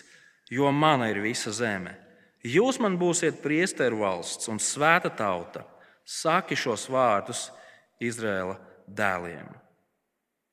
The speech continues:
Dievs sāk ar to, ka viņš vēlreiz ļaudīm ļoti kodolīgi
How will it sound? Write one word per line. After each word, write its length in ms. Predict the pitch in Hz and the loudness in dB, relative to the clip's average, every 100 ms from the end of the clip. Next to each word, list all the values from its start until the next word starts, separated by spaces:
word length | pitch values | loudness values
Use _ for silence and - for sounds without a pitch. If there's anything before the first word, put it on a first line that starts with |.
| _ _ _ _ _ _ _ _ _ _ _ _ 156 | _ _ _ _ _ _ _ _ _ _ _ _ 0
Dievs 240 | 302 277 | 2 2
sāk 380 | - 277 262 185 | 2 4 4 4
ar 80 | - | 2
to, 140 | 202 | 2
ka 160 | 214 214 | 4 2
viņš 380 | 180 175 156 143 - 110 | 0 0 -2 -4 -6 -10
vēlreiz 800 | - 220 247 233 202 165 139 123 - - | 0 2 4 4 4 4 2 -2 -8 -8
ļaudīm 580 | 120 190 220 185 165 123 | 0 4 4 2 -2 -2
ļoti 400 | 139 240 202 - | 0 0 -2 -8
kodolīgi 880 | - - 240 170 131 131 120 117 113 | -10 -2 0 2 2 2 -2 -2 -10